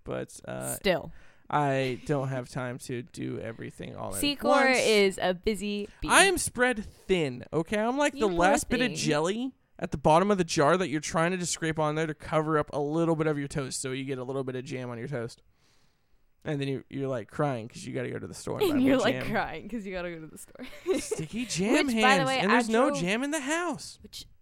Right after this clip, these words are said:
Speaker 2: I drove home, guys. I was
Speaker 1: You driven.
Speaker 2: I, I drive.
Speaker 1: Uh,
Speaker 2: I, I dabble in the driving.
Speaker 1: so that's how I met Ryan, Toilet Paper Nose Ghost.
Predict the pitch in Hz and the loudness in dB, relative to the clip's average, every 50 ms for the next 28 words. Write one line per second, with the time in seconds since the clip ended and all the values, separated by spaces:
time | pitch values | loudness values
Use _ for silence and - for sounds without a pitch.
0 | _ 233 262 233 214 247 240 262 302 339 349 311 294 - - - - 220 269 339 | _ -12 -12 -12 -10 -4 -2 0 0 0 0 -2 -6 -10 -12 -12 -10 -10 -8 -8
1 | 349 349 349 330 294 262 240 226 - 247 233 269 302 320 320 311 320 302 285 262 | -6 -6 -6 -6 -6 -6 -8 -8 -12 -14 -16 -14 -12 -10 -10 -10 -10 -12 -14 -18
2 | - - _ 247 254 254 254 247 240 220 - - - - - - - 165 165 151 | -20 -20 _ -16 -14 -14 -12 -12 -14 -14 -14 -18 -20 -20 -16 -8 -6 -6 -6 -4
3 | 139 147 143 127 151 147 131 131 - - - - - - - - _ _ _ _ | -4 -4 -4 -4 -4 -6 -8 -10 -14 -18 -20 -20 -20 -20 -20 -20 _ _ _ _
4 | _ _ _ _ _ 185 190 175 - - 175 180 165 - 175 160 160 170 160 - | _ _ _ _ _ -12 -12 -12 -12 -12 -12 -14 -12 -14 -14 -12 -12 -12 -14 -16
5 | - 175 - _ _ _ _ - - - - _ _ _ _ _ _ _ - _ | -18 -20 -20 _ _ _ _ -20 -20 -20 -20 _ _ _ _ _ _ _ -20 _
6 | _ _ - - 160 165 160 156 147 143 131 95 80 - 196 - - 196 180 208 | _ _ 2 4 6 6 6 6 6 4 2 0 -2 -4 -4 -4 -4 -4 0 2
7 | 196 196 196 202 202 190 190 185 180 175 165 165 190 175 170 170 160 170 165 165 | 2 2 2 0 -4 -6 -6 -8 -10 -14 -14 -14 -12 -12 -12 -12 -12 -14 -14 -14
8 | 160 165 165 175 233 226 247 277 - - 302 277 254 233 226 220 180 147 160 156 | -14 -8 0 4 4 6 6 4 4 4 4 6 6 6 6 4 4 4 6 6
9 | 151 151 151 151 151 165 151 147 151 165 156 156 143 131 127 127 - 117 113 113 | 6 4 2 2 0 0 0 0 0 0 -2 -2 -2 -2 -2 -2 -4 -4 -6 -6
10 | 127 - - | -8 -10 -16